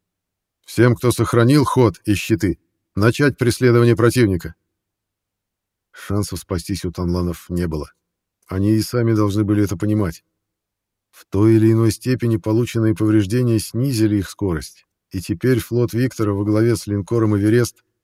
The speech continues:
медленно догонял пытающиеся уйти корабли противника. Эсминцы уже шли параллельными курсами с тяжёлыми кораблями «Танланов», но атаковать не торопились. Зачем подставляться, если через несколько минут подвезут большие пушки?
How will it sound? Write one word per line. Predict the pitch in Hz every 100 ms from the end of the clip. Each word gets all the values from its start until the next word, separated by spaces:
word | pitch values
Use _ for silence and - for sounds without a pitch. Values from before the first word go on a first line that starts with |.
| _ _
медленно | 82 90 113 127 117 113 113
догонял | 110 107 113 117
пытающиеся | - 107 - 110 101 - 98 104
уйти | 101 87 101
корабли | 101 98 92 92
противника. | 98 87 101 92 85 82 _ _ _ _ _ _ _ _ _ _
Эсминцы | - 87 101 104 104 107
уже | 101 104
шли | - 117
параллельными | - 107 104 110 110 104
курсами | - 131 113 113 104
с |
тяжёлыми | - 107 110 107 101
кораблями | 104 107 101 104
«Танланов», | 92 98 101 117 107 -
но | - 95
атаковать | 95 92 104 104 110
не | 113
торопились. | 117 110 113 113 - - _ _ _ _ _
Зачем | 85 101 - 147
подставляться, | 90 90 - 98 120 143 -
если | 117 -
через | 107 110 107
несколько | 127 - 104 107
минут | 107 139 127 _ _
подвезут | 113 117 127 117
большие | 95 107 - 101
пушки? | 85 107 - -